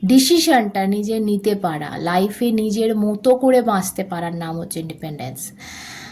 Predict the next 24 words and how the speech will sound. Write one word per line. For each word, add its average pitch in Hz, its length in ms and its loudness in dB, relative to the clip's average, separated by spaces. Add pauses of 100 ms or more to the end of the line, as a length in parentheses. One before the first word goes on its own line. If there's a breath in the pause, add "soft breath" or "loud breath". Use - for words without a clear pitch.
(220 loud breath)
So, 226 80 -2
সেই 269 380 6
জায়গায় 233 380 4
কিন্তু 311 260 -4
তোমরা 294 300 0
যাচ্ছ, 196 340 0
এবং 269 240 0
সেটার 226 340 0
সাথে 208 380 -4
সাথে 269 340 -2
মানি 202 520 4
দেখতে 349 300 2
পাচ্ছি, 302 340 0
বন্ধুর 247 680 4
সাথে 330 340 0
সম্পর্ক 277 720 2
ঠিক 320 220 4
হওয়া 311 180 0
দেখতে 277 260 -2
পাচ্ছি, 262 380 2
রিলেটিভদের 302 640 2
সাথে 339 280 2
কমিউনিকেশনের 339 1400 2
প্যাটার্ন 320 540 0